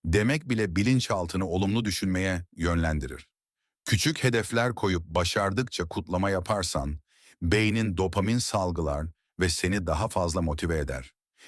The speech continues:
Beyin gücünü artıran besinler. Ne yersen olsun, beynin verimli çalışması için doğru besinleri tüketmek çok önemli. İşte beynin süper yakıtları, yaban mersini, hafızayı güçlendirir.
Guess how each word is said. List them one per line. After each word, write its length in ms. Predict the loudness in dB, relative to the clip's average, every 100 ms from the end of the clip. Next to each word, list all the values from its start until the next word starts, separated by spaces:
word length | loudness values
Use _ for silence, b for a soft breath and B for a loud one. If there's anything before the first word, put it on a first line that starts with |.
| B
Beyin 380 | 2 4 4 2
gücünü 320 | 0 0 0
artıran 580 | 0 0 0 -2 -2 -2
besinler. 560 | -2 -4 -4 -6 -10 _ _ B B B
Ne 220 | 2 4
yersen 460 | 4 2 0 0 0
olsun, 500 | 0 -4 -4 -6 -8 _ _ -10
beynin 520 | 0 4 4 4 2
verimli 340 | 2 2 0 -2
çalışması 540 | -2 -2 -2 -2 -2
için 320 | -2 0 0
doğru 280 | 2 2 2
besinleri 440 | 0 -2 -2 -2 -4
tüketmek 480 | -4 -4 -4 -6
çok 220 | -2 -2 -2
önemli. 360 | -4 -6 -10 -14 _ _ _ -4
İşte 360 | -2 0 2
beynin 300 | 2 2 2
süper 440 | -2 -2 -2 0 0
yakıtları, 640 | -2 -4 -4 0 0 -2 -6 _ _ _ _ _
yaban 320 | 0 2 2
mersini, 560 | 2 0 -2 -2 -2 -2 -4 -10 _ -4
hafızayı 600 | 0 0 0 0 0 0
güçlendirir. 680 | -4 -4 -4 -4 -8 -12